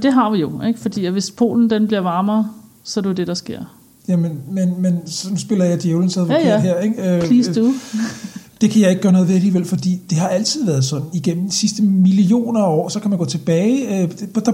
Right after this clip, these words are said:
Speaker 2: borer man jo i isen op på Grønland, og der kan man se, hvordan har vejret været for to millioner år siden. Der kan man bare se, at der, vi går igennem forskellige mini-istider, og, og, øh, temperaturen går bare op og ned. Og lige nu smelter, øh, isen på, øh, på, på Nordpolen.
Speaker 1: Ja.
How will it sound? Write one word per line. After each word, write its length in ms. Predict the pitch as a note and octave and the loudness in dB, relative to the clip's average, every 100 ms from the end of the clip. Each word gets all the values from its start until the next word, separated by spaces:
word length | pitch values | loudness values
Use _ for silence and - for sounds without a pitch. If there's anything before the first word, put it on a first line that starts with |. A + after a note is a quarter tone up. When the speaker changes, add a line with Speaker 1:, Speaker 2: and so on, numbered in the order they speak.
| - | 0
Speaker 2:
borer 200 | F3+ G3+ | 2 4
man 120 | G#3 | 4
jo 100 | D#3+ | 2
i 60 | D3+ | 2
isen 340 | E3 A3 G#3 | 0 -2 0
op 140 | F3 - | 0 0
på 100 | E3+ | -2
Grønland, 440 | D3 G3+ B3+ A#3 | 0 0 0 -4
og 80 | G#3 | -4
der 60 | |
kan 160 | G#3+ G#3 | -2 0
man 100 | F#3+ | 0
se, 160 | F3+ G3 | 0 -2
hvordan 260 | E3 E3+ | 0 0
har 80 | F#3 | 0
vejret 280 | E3 D#3+ D#3 | 0 0 -2
været 220 | D3+ E3 | -2 -2
for 80 | - | -4
to 180 | - F3+ | -2 0
millioner 400 | F3 D#3 C#3+ C3 | 0 0 -2 -4
år 120 | A#2+ | -4
siden. 220 | - A#3 | -2 -2
Der 60 | B3+ | -2
kan 100 | B3 | -2
man 80 | |
bare 160 | E3+ D3+ | -2 0
se, 300 | - - B3+ | 0 0 0
at 160 | - - | -2 -2
der, 80 | F#3+ - - | -4 -4 -4
vi 120 | F3 | -2
går 260 | F#3 A3 B3 | 0 -2 -2
igennem 280 | - F3 | -2 -2
forskellige 480 | F3 - F#3+ F3 F3+ | -2 -2 0 2 4
mini-istider, 920 | D#3+ F3 A#3+ A3+ F#3+ F3+ - G3 F#3+ G3+ | 4 4 4 4 2 2 0 0 2 0
og, 340 | G#3 E3 C3+ - - - - - | 0 -2 -2 -8 -18 -20 -20 -4
og, 340 | G3 F3 E3+ D#3+ | 2 4 4 4
øh, 320 | D#3+ D#3+ E3+ F3+ | 2 0 -4 -8
temperaturen 640 | - F#3+ E3 C#3 G#3 G3 | -4 0 0 -2 -4 -2
går 200 | F#3+ F#3 E3+ | -4 -4 -2
bare 160 | F3 | 0
op 120 | D3+ D3+ | 0 0
og 80 | D#3+ | 0
ned. 80 | |
Og 100 | D#3 | 2
lige 120 | A3 C4 | 2 4
nu 60 | |
smelter, 380 | B3+ G#3+ G3+ A3+ G#3+ - | 2 2 2 2 -2 -8
øh, 160 | - F#3 | -4 -2
isen 280 | F#3 F#3 G#3+ | 0 -2 -2
på, 260 | G#3 A#3+ A3+ | 0 0 0
øh, 160 | G3+ F3+ | -2 -2
på, 440 | F#3 F#3 E3 D#3+ D#3+ | 0 2 2 0 2
på 80 | |
Nordpolen. 560 | F#3 D#3 D#3 F3 E3 E3+ - | 2 2 0 -2 -2 -4 -4
Speaker 1:
Ja. 140 | F#3 | -4